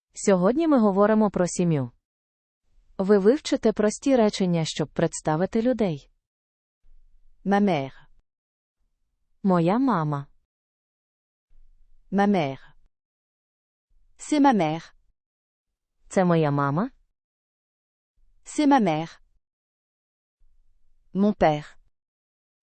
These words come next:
Speaker 1: Мій батько.
Speaker 2: Mon père. C'est mon père.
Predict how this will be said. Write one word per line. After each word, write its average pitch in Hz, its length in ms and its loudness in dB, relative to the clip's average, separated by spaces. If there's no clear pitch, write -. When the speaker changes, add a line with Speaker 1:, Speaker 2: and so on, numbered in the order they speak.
Speaker 1:
Мій 254 240 4
батько. 160 560 0
Speaker 2:
Mon 202 180 0
père. 151 500 -2
C'est 190 120 0
mon 240 160 2
père. 196 400 -2